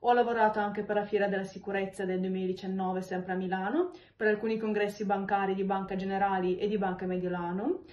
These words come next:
per alcuni convegni come il convegno F C A, il convegno La Stampa, i meeting Alpitour e anche per un convegno medico ad Alessandria. Ho inoltre lavorato anche per un, un evento della Red Bull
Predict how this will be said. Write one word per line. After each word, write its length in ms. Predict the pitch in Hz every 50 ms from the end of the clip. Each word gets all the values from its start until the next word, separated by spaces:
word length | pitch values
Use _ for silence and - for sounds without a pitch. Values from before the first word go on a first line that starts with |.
| - - - -
per 140 | - 240 233
alcuni 360 | 226 226 226 233 226 220 214
convegni 600 | 220 214 220 220 202 214 208 202 196 190 190 185
come 220 | - 196 196 190
il 80 | 185 180
convegno 400 | - 190 190 185 185 185 185 180
F 160 | 180 - 208
C 180 | 196 - - 240
A, 300 | 240 262 262 269 262 -
il 160 | 208 185 180
convegno 420 | - 185 190 180 185 185 185 190
La 80 | 202 220
Stampa, 600 | - - - 262 247 220 202 196 190 - 196 185
i 120 | - 202
meeting 420 | 214 208 208 202 202 - 190 185 180
Alpitour 800 | 190 190 185 - 240 240 - 262 247 254 262 269 294 302 294 - - - - -
e 60 | 254
anche 200 | 233 220 208 254
per 140 | 240 240 233
un 120 | 240 240
convegno 380 | 233 247 240 233 226 226 247 277
medico 360 | 247 202 190 180 190 190 190
ad 80 | 185 185
Alessandria. 760 | 185 180 180 180 - - 180 170 175 180 180 175 180 175 175 - - - - - _
Ho 160 | - 226 226
inoltre 340 | 226 226 220 220 214 220 208
lavorato 460 | 208 208 202 208 208 202 202 196 -
anche 220 | 202 202 196 214 196
per 140 | 202 196
un, 300 | 196 196 190 190 190 190
un 140 | 190 202 208
evento 340 | 202 202 202 196 190 185 196
della 220 | 180 180 180 185
Red 280 | 190 214 233 277 - -
Bull 220 | - 330 339 381